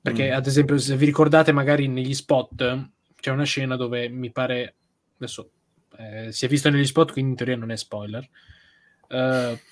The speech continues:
Speaker 1: c'era, c'era una scena in cui Fennec portava dentro uno di quelli lì, uno di quei sicari. Ecco, mi sarebbe piaciuto vedere ade-,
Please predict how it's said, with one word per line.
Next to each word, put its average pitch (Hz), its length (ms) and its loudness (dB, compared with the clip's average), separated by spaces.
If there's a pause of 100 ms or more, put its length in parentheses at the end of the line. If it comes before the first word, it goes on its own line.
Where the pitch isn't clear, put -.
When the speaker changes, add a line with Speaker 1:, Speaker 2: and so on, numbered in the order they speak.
(240)
Speaker 1:
c'era, 139 500 2 (720)
c'era 151 200 4
una 160 80 6
scena 160 220 4
in 151 80 4
cui 147 160 6
Fennec 147 480 2
portava 139 340 0
dentro 135 520 -2
uno 143 200 0
di 131 80 -2
quelli 120 220 -6
lì, 113 200 -10 (340)
uno 127 140 -6
di 123 80 -8
quei 120 120 -4
sicari. 107 440 -10 (680)
Ecco, 147 180 -2
mi 135 80 0
sarebbe 156 240 2
piaciuto 151 300 2
vedere 147 260 6
ade-, 143 300 2